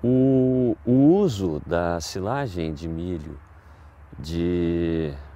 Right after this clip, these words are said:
planta inteira, como o senhor pode ver, é,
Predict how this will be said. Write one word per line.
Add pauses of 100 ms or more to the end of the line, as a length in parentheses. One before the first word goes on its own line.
(140)
planta
inteira, (640)
como
o
senhor
pode
ver, (800)
é,